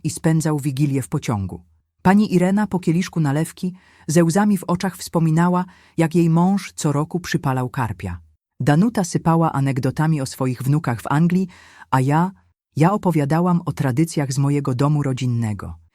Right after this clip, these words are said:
Jedliśmy moje pierogi, kapustę z grzybami, rybę po grecku. Chwaliliśmy barszcz Danuty i sernik, który okazał się mistrzostwem świata. Nie było tu gwaru wielkiej rodziny,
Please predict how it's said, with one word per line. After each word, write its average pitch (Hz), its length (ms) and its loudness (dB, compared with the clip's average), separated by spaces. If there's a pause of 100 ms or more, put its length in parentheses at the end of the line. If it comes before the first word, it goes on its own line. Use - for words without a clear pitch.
(160)
Jedliśmy 143 500 0
moje 127 280 -2
pierogi, 139 640 -2 (220)
kapustę 135 500 -4
z 123 60 -8
grzybami, 127 600 -2 (320)
rybę 135 300 2
po 127 140 -4
grecku. 120 500 -6 (380)
Chwaliliśmy 143 640 0
barszcz 131 580 -4 (140)
Danuty 139 480 0
i 139 120 -4
sernik, 143 560 -2 (200)
który 156 280 0
okazał 139 400 -2
się 135 160 -4
mistrzostwem 131 680 -4
świata. - 520 -8 (380)
Nie 160 160 6
było 196 260 2
tu 170 140 -2
gwaru 151 480 2
wielkiej 139 420 -2
rodziny, 135 440 -2